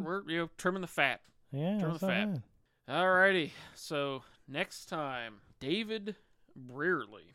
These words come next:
Speaker 2: David Breer-, Brearley?
Speaker 1: Brearley.
Speaker 2: Brearley. <laughs>
Speaker 1: Barely.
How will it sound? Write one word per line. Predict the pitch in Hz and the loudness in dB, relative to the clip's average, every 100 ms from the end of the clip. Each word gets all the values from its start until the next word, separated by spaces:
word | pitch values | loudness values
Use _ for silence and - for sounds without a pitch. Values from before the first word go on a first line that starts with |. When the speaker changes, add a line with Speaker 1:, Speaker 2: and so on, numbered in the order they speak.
| - | -10
Speaker 2:
David | 123 135 117 101 - - | -4 -2 -2 -6 -16 -12
Breer-, | 143 117 117 120 156 160 | -10 -6 0 4 4 2
Brearley? | 135 143 175 180 190 202 - _ - _ 123 | 2 4 4 4 2 0 -4 _ -20 _ -2
Speaker 1:
Brearley. | 160 196 139 113 104 98 117 90 _ | 4 6 4 0 -8 -10 -10 -10 _
Speaker 2:
Brearley. | 120 110 139 156 170 180 185 180 175 - 160 - - _ | -2 2 4 6 6 6 6 6 6 4 0 -2 -16 _
<laughs> | _ _ _ | _ _ _
Speaker 1:
Barely. | 135 165 151 131 104 | 2 4 4 2 -6